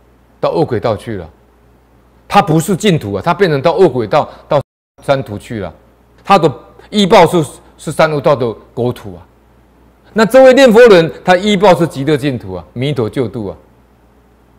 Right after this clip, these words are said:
你看，讲的是没有错啊。心性是主啊，弥陀净土是事啊。我们的身体是自性变现的啊。你看，他的身体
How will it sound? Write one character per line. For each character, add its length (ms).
你 100
看， 180
讲 220
的 60
是 100
没 140
有 100
错 260
啊。 80
心 280
性 180
是 200
主 180
啊， 100
弥 220
陀 180
净 200
土 100
是 140
事 320
啊。 60
我 140
们 40
的 120
身 180
体 100
是 140
自 200
性 180
变 180
现 220
的 100
啊。 160
你 120
看， 200
他 220
的 240
身 300
体 260